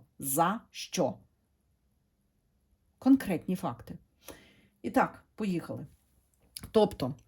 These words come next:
е, дивіться, реакція яка? Ну, тут, ем, закрите питання. Це питання закрите. Воно у них, м, як би це сказати, це питання вони не вирішують. Тобто,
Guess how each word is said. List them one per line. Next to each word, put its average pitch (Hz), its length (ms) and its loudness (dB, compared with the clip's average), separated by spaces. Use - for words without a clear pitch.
е, 165 380 4
дивіться, 170 480 4
реакція 220 640 4
яка? 180 420 0
Ну, 208 340 -6
тут, 202 340 -10
ем, 180 1040 -2
закрите 190 460 -4
питання. 175 500 -10
Це 220 180 0
питання 190 440 -2
закрите. 165 480 -8
Воно 185 720 0
у 190 100 -6
них, 220 360 0
м, 160 540 -4
як 175 180 -6
би 175 100 -4
це 175 140 -8
сказати, 156 560 -6
це 208 140 -4
питання 208 400 -2
вони 185 240 2
не 185 120 4
вирішують. 175 560 -4
Тобто, 196 360 -6